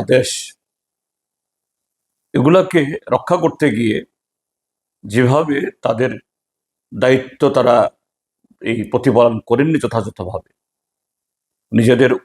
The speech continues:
ঊর্ধ্বের প্রতি সম্মান দেখাননি, নিজেদের যে শপথ একজন আধিকারিক হিসাবে, ডিজি হন,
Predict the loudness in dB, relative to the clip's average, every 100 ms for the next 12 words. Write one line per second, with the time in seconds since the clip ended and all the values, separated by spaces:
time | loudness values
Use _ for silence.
0 | -4 -2 2 2 0 -4 -4 -4 -2 0
1 | -2 -4 -8 -10 -10 -18 _ _ _ _
2 | _ _ _ _ _ _ _ _ _ _
3 | -2 2 4 4 2 0 -12 -16 -8 0
4 | 4 4 2 -4 _ _ _ _ _ _
5 | _ _ _ _ _ _ _ _ -8 -4
6 | 0 2 0 -4 -18 -20 _ _ _ _
7 | _ _ _ _ _ _ _ _ -2 2
8 | 2 4 2 2 2 0 -4 -8 -10 _
9 | _ _ _ _ _ _ _ _ _ _
10 | _ _ _ _ _ _ _ _ _ _
11 | _ _ _ _ _ _ _ -2 0 2
12 | 2 4 2